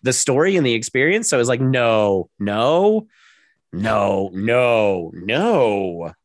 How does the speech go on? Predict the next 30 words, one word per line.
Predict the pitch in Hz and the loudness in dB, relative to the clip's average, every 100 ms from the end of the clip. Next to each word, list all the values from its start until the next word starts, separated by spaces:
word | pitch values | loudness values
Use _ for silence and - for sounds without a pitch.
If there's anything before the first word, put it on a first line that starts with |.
| - | -6
And, | 123 123 | -2 0
like, | 113 98 | -2 -2
yeah, | 120 | 0
that | 107 110 | 0 -2
final | 131 131 | -2 0
one | 117 104 | 0 -2
was, | 101 | -2
like, | 101 92 | -4 -2
the | 104 98 | -4 -6
full, | - 117 113 113 104 | -2 0 2 2 0
like, | 92 98 | -2 -2
realization | 107 107 95 95 98 90 | 0 0 0 -4 -6 -6
of, | 85 | -8
like, | 87 - | -8 -4
"Absolutely | 185 - - 92 92 87 | -4 -4 -4 -6 -6 -8
not. | 87 87 87 - | -6 -6 -6 -4
I, | 127 110 | -4 -4
this | 113 165 - - | -2 0 0 -2
got | 104 82 - | -4 -4 -6
so | 113 98 | -2 0
weird." | 90 90 87 87 - - - - - - - - | 0 0 -2 -4 -8 -20 -20 -20 -20 -20 -20 -8
And | 113 | -6
so | 113 113 | -2 -2
she | 127 165 | 0 0
says, | 135 107 | 0 0
"Okay, | 123 113 95 | 0 -2 -2
no | 104 | -2
problem, | 101 90 90 90 | -2 -2 -2 -4
no | |
problem." | 95 78 | -4 -6